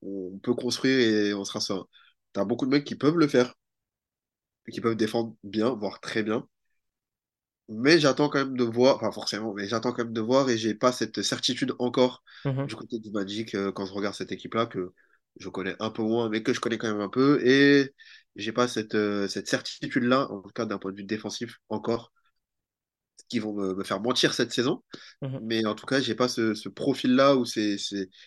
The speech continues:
Speaker 1: cet axe-là défensivement, en tout cas, qui peut, euh, euh, qui peut me, me faire lever de mon,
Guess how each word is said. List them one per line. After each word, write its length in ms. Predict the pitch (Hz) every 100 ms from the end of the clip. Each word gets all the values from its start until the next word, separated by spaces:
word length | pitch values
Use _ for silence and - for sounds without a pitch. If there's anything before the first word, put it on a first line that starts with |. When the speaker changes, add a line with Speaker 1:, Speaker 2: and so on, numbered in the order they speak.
| _
Speaker 1:
cet 240 | - 98
axe-là 360 | 131 - 131 131
défensivement, 680 | 113 127 127 113 131 127 131
en 60 |
tout 100 | 123
cas, 160 | 117 123
qui 140 | -
peut, 360 | 107 113 110 101
euh, 80 | 95 _ - - _ -
euh, 720 | 90 90 87 82 80 67 67
qui 100 | -
peut 120 | -
me, 840 | 107 104 95 92 90 87 - - - -
me 120 | 104
faire 220 | - 113
lever 220 | 110 110
de 60 | 104
mon, 240 | 104 92